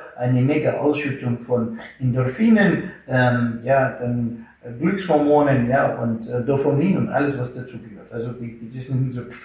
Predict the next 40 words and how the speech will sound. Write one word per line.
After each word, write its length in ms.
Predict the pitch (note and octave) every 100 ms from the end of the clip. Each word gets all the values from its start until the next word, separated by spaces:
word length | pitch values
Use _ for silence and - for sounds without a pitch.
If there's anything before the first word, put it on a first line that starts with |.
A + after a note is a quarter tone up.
| - - A2+ -
so 60 |
eine 180 | B2 C#3
Reaktion. 380 | C#3+ B2 - - A2+
Und 160 | -
das 120 | C#4 C#4
ist 160 | G3
also, 160 | F3+ F#3 - - -
ja, 280 | D3+ E3 - - -
no, 180 | D3+ C#3
wenn 120 | C#3+
ich's 160 | D3 D3
jetzt, 320 | C#3+ - C3
äh, 80 | C3
äh, 720 | B2+ B2 B2 B2 B2+ B2 A#2+
gerade 260 | B2+ B2+ B2+
erkläre, 320 | A#2 A#2+ A2
weil 140 | A2+ -
das 120 | C3+
sind, 260 | - C#3 - - -
viele 260 | F3 E3
wissen 300 | F3 - D3
nicht, 160 | C#3+ -
was, 260 | D3 -
was 160 | C#3 C3
überhaupt 400 | D3 F3 A3 -
ein 140 | C#3+
Orgasmus 640 | C#3 C3+ A#2+ G#2+ A#2+ A#2+ A#2+
ist. 220 | A2 -
<laughs> 140 | C3+
Ja, 60 | G3
so, 360 | F#3+ G3 F#3+ - -
so, 140 | - G3+
das 360 | G3 C#3+ E3
ist 100 | D3+
also, 240 | C#3+ C#3 B2 - - -
ne, 200 | C#3+ C#3+ - - C3+ C3
äh, 240 | C3 C3
und 320 | D3 D3+ D3+ -
daher, 640 | E3+ F3+ F#3+ F#3+ F#3+ F#3+ - - _
äh, 220 | C3+ C#3